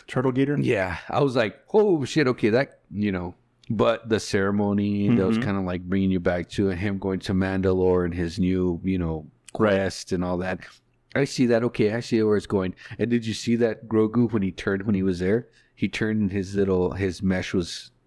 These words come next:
Speaker 2: sticking out?
Speaker 1: No,
Speaker 2: Yeah,
Speaker 1: I didn't
Speaker 2: his,
Speaker 1: pick
Speaker 2: yeah,
Speaker 1: that
Speaker 2: his
Speaker 1: up.
Speaker 2: mesh was sticking out where,
Speaker 1: Nice.
Speaker 2: yeah, I was like, yeah, I didn't pick it up. Max is the one that was like, "Did you see it? He's wearing his, his, uh,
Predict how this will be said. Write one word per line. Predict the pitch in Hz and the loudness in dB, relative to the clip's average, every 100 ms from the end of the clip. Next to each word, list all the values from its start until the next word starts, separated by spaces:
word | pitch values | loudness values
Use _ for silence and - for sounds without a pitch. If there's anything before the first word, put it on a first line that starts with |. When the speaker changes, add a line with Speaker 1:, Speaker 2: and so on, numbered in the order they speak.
| _ | _
Speaker 2:
sticking | - - - 104 95 | -14 -6 -4 -2 0
out? | 92 - | -2 0
Speaker 1:
No, | 117 113 123 113 - | 0 0 0 -2 -2
Speaker 2:
Yeah, | 98 90 | -2 0
Speaker 1:
I | |
didn't | 113 | 0
Speaker 2:
his, | 101 | -2
Speaker 1:
pick | 98 | -2
Speaker 2:
yeah, | 110 | -2
Speaker 1:
that | 110 | -2
Speaker 2:
his | 110 | -2
Speaker 1:
up. | |
Speaker 2:
mesh | 101 98 - | -2 -2 -6
was | 95 | -8
sticking | - 92 92 | -6 -4 -2
out | 87 92 | -2 -2
where, | 85 92 90 | -2 -2 -2
Speaker 1:
Nice. | 90 - - - _ | -4 -8 -14 -20 _
Speaker 2:
yeah, | 90 87 92 | -2 0 0
I | |
was | 101 90 | -2 -2
like, | 85 80 - _ - | -4 -6 -14 _ -4
yeah, | 107 | -2
I | 101 113 | 2 0
didn't | 117 | 0
pick | 123 117 | -2 -2
it | 104 | -2
up. | 92 | -2
Max | 92 - 104 | -4 -6 -6
is | |
the | 95 | -4
one | 90 | -4
that | 90 | -2
was | 98 | -2
like, | 117 | 0
"Did | 135 | -2
you | 170 | -2
see | 156 202 202 | 0 0 0
it? | 156 | -2
He's | 156 180 | -4 -2
wearing | 196 240 | 0 2
his, | 185 151 | 2 0
his, | 131 135 110 107 | 2 2 2 2
uh, | 101 90 | 4 2